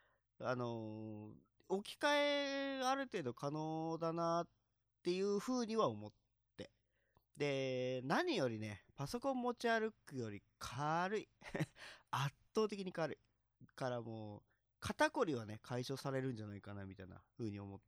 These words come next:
てるんですけどね。ただ、まだ、その、なんか特有のね、機能とかが理解できてない部分もあるから、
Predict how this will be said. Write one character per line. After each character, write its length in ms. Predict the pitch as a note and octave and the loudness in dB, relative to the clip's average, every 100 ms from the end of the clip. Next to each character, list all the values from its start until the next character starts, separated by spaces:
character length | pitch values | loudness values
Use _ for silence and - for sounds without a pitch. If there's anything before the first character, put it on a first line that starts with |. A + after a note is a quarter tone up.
| _ _ _ | _ _ _
て 120 | - G2 | -12 -10
る 140 | F#2+ | -10
ん 60 | F2+ | -14
で 80 | |
す 80 | - | -18
け 100 | - | -20
ど 100 | - | -18
ね。 180 | - - _ - - _ _ | -18 -18 _ -20 -20 _ _
た 120 | D3+ | 0
だ、 160 | C#3+ | 0
ま 220 | - G3 B3+ | 0 2 6
だ、 440 | A3+ E3 C#3 C3 | 8 8 6 2
そ 140 | D3 | -2
の、 400 | C#3+ C#3 B2+ A#2+ - _ _ _ _ | 0 2 0 -2 -6 _ _ _ _
な 100 | G#3 | -2
ん 20 | |
か 140 | F#3+ D#3+ - | 0 -2 -2
特 260 | F3+ E3 A3 | -4 0 0
有 480 | A3 A3 A3 A3 G#3 | 2 2 0 -2 -2
の 400 | A3 G#3+ G3+ E3+ | -2 0 0 0
ね、 340 | A3+ E3 F2 A1+ - - - | 0 0 -2 -8 -18 -20 -6
機 140 | F#3+ | 0
能 160 | F3 C3 | 2 2
と 100 | A#2 | 0
か 320 | A2+ G#2 G2+ F#2 - | -4 -4 -6 -10 -10
が 340 | A2 G#2 G2+ G2+ G2 _ _ - | -6 -6 -6 -8 -12 _ _ -8
理 140 | F#3+ | 0
解 180 | F#3+ C#3 | 4 4
で 80 | E3+ | 4
き 80 | |
て 120 | - D3 | 2 2
な 100 | C#3+ | 4
い 60 | |
部 100 | A2+ | 2
分 180 | G#2 G2+ | -2 -6
も 80 | G2+ | -8
あ 60 | |
る 80 | G2 | -8
か 120 | - | -10
ら、 140 | F#2 | -14